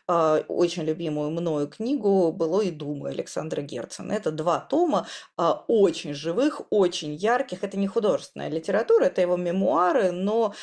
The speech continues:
они написаны абсолютно как художественный текст. Я очень их люблю. М, нельзя сказать, что я люблю их автора. Герцен — специфический персонаж,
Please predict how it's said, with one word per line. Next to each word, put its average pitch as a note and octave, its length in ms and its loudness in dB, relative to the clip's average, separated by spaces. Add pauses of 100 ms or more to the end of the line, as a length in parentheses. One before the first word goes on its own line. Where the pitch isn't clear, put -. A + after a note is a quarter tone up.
(120)
они G3+ 420 0
написаны F#3 480 -2
абсолютно E3 720 -2
как D3+ 320 -4
художественный D3+ 760 -4
текст. - 360 -2
Я C#3+ 80 0
очень D3+ 280 -6
их C3+ 160 -12
люблю. G3 680 0
М, D#3+ 540 -10 (120)
нельзя F#3+ 360 2
сказать, D3 300 -2
что D3 400 -2 (200)
я C#3+ 340 0
люблю F#3 520 2
их - 240 -4
автора. F#3 840 0
Герцен — E3+ 920 -6
специфический F#3+ 840 -6
персонаж, E3 680 -6